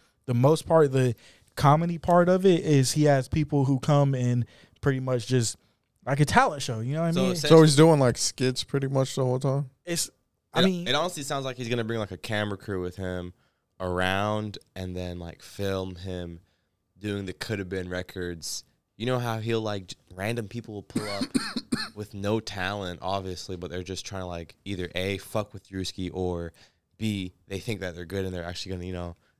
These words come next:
Speaker 2: maybe get signed. But Drewski never signs people to Coulda Been records. So,
Speaker 1: Yeah.
Speaker 2: like, that's the funny thing about it is that all those people that are probably coming that think, like, hey, they maybe,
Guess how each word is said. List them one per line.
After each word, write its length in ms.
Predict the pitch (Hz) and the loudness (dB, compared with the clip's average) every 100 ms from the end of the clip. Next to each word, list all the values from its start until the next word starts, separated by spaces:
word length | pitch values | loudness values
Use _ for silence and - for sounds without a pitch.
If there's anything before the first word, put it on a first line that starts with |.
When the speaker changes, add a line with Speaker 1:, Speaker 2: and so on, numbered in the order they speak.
| _ | _
Speaker 2:
maybe 180 | 92 92 | -10 -8
get 140 | 87 | -10
signed. 280 | - 92 92 | -8 -8 -8
But 80 | 87 | -8
Drewski 260 | 95 117 135 | -6 -6 -6
never 180 | 123 110 | -6 -6
signs 400 | - 101 110 - | -6 -6 -6 -8
people 300 | 101 95 87 | -12 -12 -14
to 80 | |
Coulda 220 | 87 87 82 | -12 -12 -8
Been 160 | 85 | -8
records. 500 | 82 82 82 76 - - _ _ | -8 -12 -14 -16 -20 -20 _ _
So, 120 | 127 | 0
Speaker 1:
Yeah. 60 | 123 | 0
Speaker 2:
like, 120 | 110 | 0
that's 200 | 110 117 | -4 -6
the 40 | 104 | -10
funny 320 | - 123 127 | -4 -2 -2
thing 220 | 110 98 | -6 -8
about 260 | 87 90 87 | -8 -10 -10
it 80 | 87 | -10
is 100 | 87 | -8
that 200 | 90 87 _ _ _ | -8 -10 _ _ _
all 120 | 110 | -4
those 120 | 117 113 | -2 -4
people 180 | 120 | -4
that 100 | 113 | -4
are 40 | 104 | -4
probably 240 | 117 101 | -6 -8
coming 320 | - 113 110 | -8 -8 -6
that 180 | 104 95 | -8 -10
think, 180 | - 101 | -12 -12
like, 180 | 95 92 | -12 -12
hey, 180 | 101 101 | -12 -10
they 100 | 92 | -10
maybe, 380 | 92 92 90 | -10 -12 -12